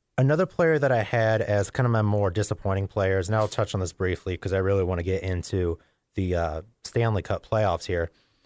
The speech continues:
is Emil Bemstrom. There was a lot of optimism with him, you know, coming in as a, as a young prospect, and he still is pretty young. I believe he's only, like, twenty-two, but he just hasn't really shown that he's capable of taking that next step to being that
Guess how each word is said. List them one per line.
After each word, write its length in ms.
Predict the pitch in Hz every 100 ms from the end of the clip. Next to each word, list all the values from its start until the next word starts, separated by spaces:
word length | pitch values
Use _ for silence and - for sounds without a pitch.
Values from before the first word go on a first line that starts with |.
| _ _ _
is 320 | 120 120 113 123
Emil 300 | 127 165 147
Bemstrom. 840 | 104 104 113 - 131 127 131 135 - _ -
There 160 | 131
was 220 | 185 185
a 60 | 143
lot 340 | 120 104 113 110
of 80 |
optimism 640 | 95 101 - 110 110 110 110
with 160 | 110 -
him, 380 | 113 110 113 - _ _ _ _ _ -
you 80 | 110
know, 100 | 110
coming 340 | - 117 110
in 340 | 95 101 104 107
as 260 | 104 101 98
a, 120 | 92
as 120 | 95
a 100 | 98 -
young 260 | 107 107 98
prospect, 580 | - 95 98 - 101 131
and 60 |
he 60 | 143
still 280 | - 156 101
is 80 | -
pretty 200 | 95 87
young. 220 | 82 87
I 40 |
believe 280 | 95 113 101
he's 100 | 90
only, 140 | 87
like, 120 | 82 73
twenty-two, 640 | - 90 82 - 85 82 _ _ _ _ _ -
but 320 | 104 92 - _ _
he 160 | - 127
just 160 | 131
hasn't 420 | 117 127 123 127
really 220 | 113 110 101
shown 720 | - 113 107 101 92 90 92 _ _ -
that 80 | 98
he's 120 | 92
capable 300 | - 104 104
of 80 | 90
taking 300 | - 98 98
that 180 | 87 -
next 260 | 87 80 -
step 280 | - 82 -
to 80 |
being 320 | 90 95 90 87
that 220 | 82